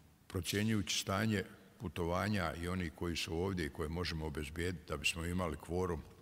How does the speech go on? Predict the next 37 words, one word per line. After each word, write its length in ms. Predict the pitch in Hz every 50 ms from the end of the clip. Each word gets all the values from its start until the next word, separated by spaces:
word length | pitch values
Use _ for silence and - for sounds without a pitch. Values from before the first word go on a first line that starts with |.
| - - - - 78 - - - - - -
za 200 | - 76 82 80
narednu 440 | 78 80 87 92 90 82 82 82 78
sjednicu, 520 | - - 95 92 95 107 101 - - 104
za 120 | 98 85 -
koju 160 | - 87 87
već 200 | 85 82 80 -
imamo 320 | 92 95 104 98 85 80
pripremljen 520 | 73 - 87 87 82 - 90 82 76 71 71
dnevni 320 | 80 85 82 80 78 78
red 260 | 80 95 101 95 90
koji 180 | - - 82 76
će 120 | - -
kolegi 360 | - - 82 85 85 76 73
dogovoriti 580 | 73 71 76 71 76 78 85 85 78 - - -
danas, 500 | 78 78 78 92 107 123 - - - - - - - - - - - - - - - - - - - - - - - - - - - -
obavještavam 580 | 87 85 85 87 98 101 101 - - 104 98
vas 120 | 98 87 90
da 60 | 92
to 180 | - - 104
neće 300 | 101 110 113 101 - -
moći 260 | 98 101 107 98 - -
biti 240 | 107 101 - -
iduće 340 | 110 98 110 95 - - 80
sedmice, 520 | - - 87 87 90 101 104 - - 98 82
ali 160 | 82 87 87
hoć-, 200 | 87 90 - - - - - - - -
hoće 300 | 107 107 107 - - 92
moći 320 | 92 101 110 101 - -
već 200 | 101 113 113 -
početkom 540 | - 107 101 - 117 113 117 - - 104 101
one 200 | 104 107 107 95
naredne 420 | 90 90 98 113 113 95 92 95
sedmice, 460 | - - 95 95 95 98 - - 92 85
dakle, 260 | 82 78 - 76 69 -
petnaestog 640 | - 92 87 - - 98 92 87 - - 92 82 80
ili 220 | 82 87 92 90 -
šesnaestog. 760 | - - - 82 76 - - - - - - - - - -